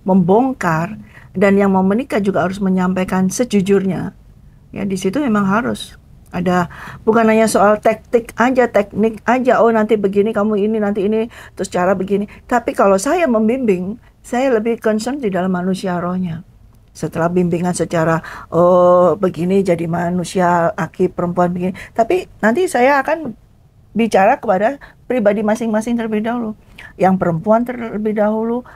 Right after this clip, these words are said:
atau yang laki terlebih dahulu. Kemudian kalau memang ter-, kita temukan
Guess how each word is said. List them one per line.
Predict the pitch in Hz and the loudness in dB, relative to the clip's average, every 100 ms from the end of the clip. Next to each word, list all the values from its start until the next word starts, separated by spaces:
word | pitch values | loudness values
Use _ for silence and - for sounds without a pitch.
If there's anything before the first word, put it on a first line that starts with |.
| - | -8
atau | 180 170 | -6 -2
yang | 175 165 | -2 0
laki | 185 - | -2 -4
terlebih | 226 226 226 208 | -6 -6 -4 0
dahulu. | 202 226 | 0 0
Kemudian | 185 180 190 196 349 | 0 0 0 0 -2
kalau | - 185 | -4 -4
memang | 202 180 185 | -2 -2 -2
ter-, | 185 185 170 - - - - - | 0 0 -2 -12 -20 -20 -14 -2
kita | 214 214 190 | 0 2 2
temukan | 185 185 185 185 185 185 | 2 2 2 0 2 -2